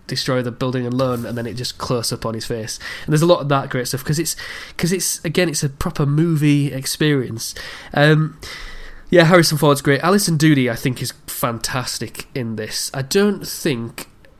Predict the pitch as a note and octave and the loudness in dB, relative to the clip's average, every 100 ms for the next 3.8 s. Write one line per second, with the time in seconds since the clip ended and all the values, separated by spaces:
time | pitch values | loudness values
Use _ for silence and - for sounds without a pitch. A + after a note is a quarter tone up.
0 | _ _ D#3+ G#3+ - - - - _ _ | _ _ -4 -2 -4 -14 -18 -20 _ _
1 | _ D#3+ E3 B3+ A3 G3+ G3 F#3+ D#3 C#3 | _ -6 -2 -2 0 -2 0 0 0 -2
2 | B2 A#2+ D3+ F3+ F3+ E3+ D#3+ C#3 C#3 C3+ | -2 -4 -4 -2 0 -2 -4 -2 -2 -2
3 | C3 C3 A#2+ - C3 A#2+ A#2 | -2 -4 -6 -4 -2 -2 -2